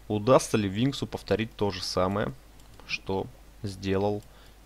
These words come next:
неистовый, играя за Глашника. Кстати, оба комрада из России.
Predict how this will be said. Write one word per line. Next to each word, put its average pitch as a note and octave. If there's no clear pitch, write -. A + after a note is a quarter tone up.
неистовый, B2+
играя F#2+
за F2+
Глашника. G#2
Кстати, -
оба B2+
комрада G2+
из G#2+
России. F#2+